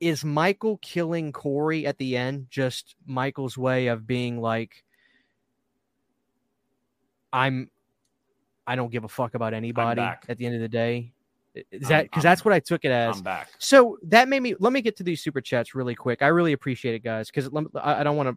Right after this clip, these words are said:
Speaker 1: I don't wanna miss these. Thank you, Brandon. Four ninety-nine, appreciate it. Just wanted to mention that my favorite scene is when Corey, you motherfucker, do you have that tiki mug? You son of a r-, motherfucking bitch. God damn you. I need to get those damn things. I love 'em.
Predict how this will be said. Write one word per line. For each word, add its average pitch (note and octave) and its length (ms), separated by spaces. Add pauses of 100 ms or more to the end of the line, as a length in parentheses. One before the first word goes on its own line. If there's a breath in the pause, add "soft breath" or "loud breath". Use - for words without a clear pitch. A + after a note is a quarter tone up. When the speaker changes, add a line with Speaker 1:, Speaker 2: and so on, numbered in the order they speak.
(140)
Speaker 1:
I A#2+ 40
don't B2 80
wanna A#2+ 120
miss A2+ 160
these. A2+ 160
Thank G#3 240
you, F#3 100
Brandon. C3 400 (300)
Four C4 240
ninety-nine, E3 340
appreciate D#3 360
it. - 40
Just - 160
wanted A3 120
to G3+ 60
mention G#3 220
that F3+ 60
my D#3 120
favorite A3+ 360
scene C#4+ 240
is G3+ 120
when D3+ 120
Corey, F#3 280 (360)
you A#3 120
motherfucker, G3 560
do C#3+ 80
you A3+ 100
have B3+ 100
that G#3+ 160
tiki G3+ 360
mug? A#3 360
You E3+ 140
son A#3+ 320
of G#3+ 100
a F3+ 40
r-, B2+ 240 (140)
motherfucking G#3 840
bitch. D#3 380 (320)
God B3 280 (160)
damn G4 260
you. D3 160
I E3 80
need A3 160
to A3+ 60
get F#3 180
those C#3 200
damn D3+ 240
things. A#2+ 260
I C3 80
love C3+ 260
'em. G#2 100